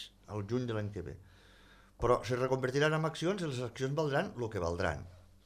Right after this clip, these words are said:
I si les vols vendre i valen menys del que és el teu trenta per cent, perdràs diners.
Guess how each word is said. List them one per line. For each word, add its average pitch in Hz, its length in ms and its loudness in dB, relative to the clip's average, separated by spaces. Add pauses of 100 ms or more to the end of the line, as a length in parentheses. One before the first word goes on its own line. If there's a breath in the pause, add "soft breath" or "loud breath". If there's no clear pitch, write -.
(460 soft breath)
I 101 100 -6
si 117 120 0
les 117 280 2
vols 131 260 6
vendre 131 460 4
i 95 60 -2
valen 120 300 4
menys 127 320 2
del 98 220 -2 (180)
que 131 200 6
és 131 100 2
el 117 140 0
teu 113 180 2
trenta 117 320 -2
per 120 100 -6
cent, 160 220 -6
perdràs 107 380 -2
diners. 90 280 -6